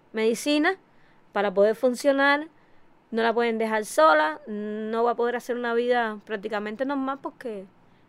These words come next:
ella necesita a otra persona para vivir". Y eso fue fuerte,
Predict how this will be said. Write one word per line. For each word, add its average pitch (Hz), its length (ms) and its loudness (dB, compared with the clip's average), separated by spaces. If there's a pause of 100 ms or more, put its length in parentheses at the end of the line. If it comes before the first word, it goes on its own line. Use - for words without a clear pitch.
(380)
ella 254 240 6
necesita 254 500 -2
a 269 40 2
otra 247 220 -2
persona 233 360 -6
para 196 200 -10
vivir". 165 300 -16 (320)
Y 220 180 4
eso 214 280 2
fue 247 480 -2 (840)
fuerte, - 460 -14